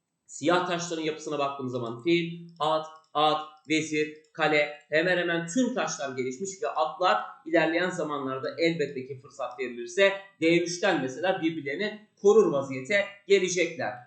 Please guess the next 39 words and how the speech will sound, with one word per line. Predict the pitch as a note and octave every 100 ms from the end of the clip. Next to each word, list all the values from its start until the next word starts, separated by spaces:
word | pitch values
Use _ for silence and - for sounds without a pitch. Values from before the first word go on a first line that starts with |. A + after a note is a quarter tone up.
| _
At | A3 A#3+ A3+
dörtten | G#3+ G#3 A3 A#3 G3 - -
F | F3 D3+ C#3
üçe | - - -
oturdu | F3+ F3 D#3+ C3
ve | -
iki | - F3+
at | C#3+ -
da | C3+
birbirini | C3 A#2 A#2+
şimdi | D#3 A2+ A2+ E3
korur | D#3+ B2
vaziyete | C3 C3+ A#2+ - G#2
geldi | D3+ F#3 G3 F#3+
beyazlar | F#3 F3 F3 F3 F3
tarafından. | F3 F3 E3+ E3+ E3+ - _ -
Vezir | D3 C#3+ G#3+
V | G#3+ G3+
beş | G#3+ G#3+ -
ile | D#3+
E | - F#3+ G3
iki, | G3 G3 E3+ C#3
siyahlarda | - D#3+ E3 D#3+ D#3+ D#3
Recepov | D3 E3+ F#3 E3 D#3+ D#3+ - _ A3+
hiç | B3 - -
durmak | F3 E3 D3 D3+
bilmiyor | C#3+ C3+ B2+
ve | D3+
bu | D3+
sefer | D#3 C3+ E3+ F#3+ E3+ - -
E | F#3 G3+
iki | G#3 G3+ A3
istiyor. | E3+ - C3 C3 B2 - -
Sakince | - G3+ A3 G#3+ F#3+ F#3+
kale | F#3 E3+ E3
E | E3
birden | E3 C#3+ B2+ D3
piyon | B2 A#2+
korunmuş | C#3+ C3 A2+